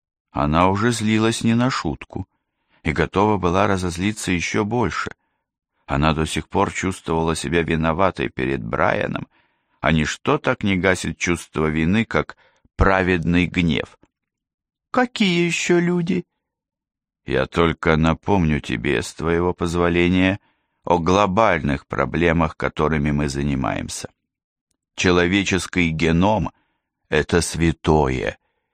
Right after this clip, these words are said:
неприкосновенное. Сейчас ему угрожает очень и очень многое. Вся эта индустрия клонирования, марсианские технологии.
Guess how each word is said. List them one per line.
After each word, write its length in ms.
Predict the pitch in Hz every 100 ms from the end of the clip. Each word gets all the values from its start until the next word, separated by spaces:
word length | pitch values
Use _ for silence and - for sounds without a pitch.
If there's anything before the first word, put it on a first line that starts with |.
| _ -
неприкосновенное. 1900 | 82 85 90 90 - 90 - 85 87 90 101 82 76 71 69 69 62 50 _ _ _ _ _ -
Сейчас 460 | - 69 - 85 -
ему 240 | 82 82
угрожает 680 | 73 76 76 80 80 - 90
очень 420 | 92 - 90 87
и 60 | 87
очень 360 | 82 - 82
многое. 600 | 82 78 64 - 53 50 _ - -
Вся 260 | - - 78
эта 340 | 76 - 71
индустрия 720 | 73 71 71 - 78 78 73
клонирования, 1080 | - 73 76 73 78 80 71 64 62 60 58
марсианские 840 | 76 78 - 80 80 - 82 78
технологии. 1080 | 80 78 80 78 76 80 78 65 60 50